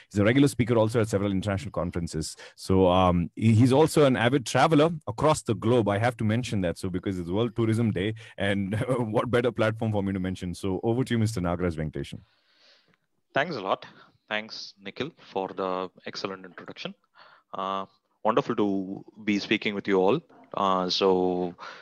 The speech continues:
Speaker 2: typically, I find myself speaking on, uh, technical conferences. This is a different experience.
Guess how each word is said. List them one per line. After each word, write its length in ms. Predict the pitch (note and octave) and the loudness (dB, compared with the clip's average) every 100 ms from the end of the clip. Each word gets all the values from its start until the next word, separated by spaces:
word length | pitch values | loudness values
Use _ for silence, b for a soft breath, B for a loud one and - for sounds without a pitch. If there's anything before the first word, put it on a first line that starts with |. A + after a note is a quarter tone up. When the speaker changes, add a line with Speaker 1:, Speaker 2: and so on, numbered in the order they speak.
| B B B B B _ - _ | B B B B B _ -20 _
Speaker 2:
typically, 320 | G3+ G#3 D#3+ | 4 8 8
I 80 | C3 | 8
find 200 | C#3+ D3 | 6 4
myself 300 | C3+ A#2 B2+ | 2 2 0
speaking 320 | - B2+ C3+ | 2 0 4
on, 380 | A#2 A2 G2+ G2+ | 4 4 2 2
uh, 160 | G2+ G2 | 2 2
technical 360 | B2 C#3 C3 | 0 0 2
conferences. 540 | A#2 G#2 - G2+ B2+ - | 2 2 0 0 0 2
This 140 | A#2 | 4
is 60 | A2+ | 4
a 60 | |
different 340 | A2 G#2+ C#3+ A#2 | 4 2 0 -2
experience. 580 | - A2+ G2 C#3 - | 0 0 0 -4 -8